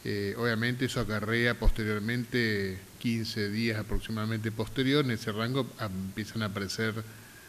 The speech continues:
los pacientes que se complican desde el día que se hicieron el diagnóstico hasta que después obviamente están en terapia, hasta que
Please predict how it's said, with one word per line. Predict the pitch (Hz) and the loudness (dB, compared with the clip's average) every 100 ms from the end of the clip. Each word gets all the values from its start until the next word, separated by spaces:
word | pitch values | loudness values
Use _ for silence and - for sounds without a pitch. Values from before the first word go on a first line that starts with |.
| - - - 92 | -20 -20 -12 -6
los | 95 98 101 107 | -4 -2 -4 2
pacientes | - - 117 113 117 | 4 4 2 0 -2
que | 117 | -4
se | 107 98 | -4 -4
complican | 110 101 147 147 127 110 98 | -4 0 6 6 6 0 0
desde | 98 98 | -2 -2
el | 95 95 | -4 -4
día | 95 113 107 | -2 0 0
que | |
se | 104 110 | -2 -4
hicieron | 98 110 113 | -2 -2 0
el | |
diagnóstico | 127 127 135 135 - 156 | 2 2 2 0 0 0
hasta | 160 120 | 0 0
que | 104 | 0
después | 101 - 113 | -2 0 2
obviamente | 110 110 110 | 2 2 -2
están | 110 107 101 | -4 -6 -4
en | |
terapia, | 104 127 135 127 - 139 127 | 0 2 4 2 2 4 4
hasta | - 104 | 0 -6
que | 95 95 | -4 -6